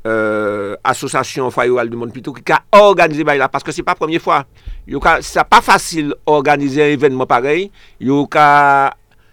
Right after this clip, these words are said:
arc-bouté quand yo ka regardé à réalisation ça.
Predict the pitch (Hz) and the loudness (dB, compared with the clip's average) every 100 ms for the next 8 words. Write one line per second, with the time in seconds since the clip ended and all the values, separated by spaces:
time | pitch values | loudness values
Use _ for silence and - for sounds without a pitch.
0 | _ - 190 - 165 185 190 190 156 156 | _ 2 2 2 -6 0 0 2 0 0
1 | 151 143 135 127 113 - _ _ - 139 | -2 -2 -4 -6 -12 -18 _ _ 0 2
2 | 139 135 143 143 139 135 131 131 156 180 | 2 0 0 2 2 0 -2 -2 0 0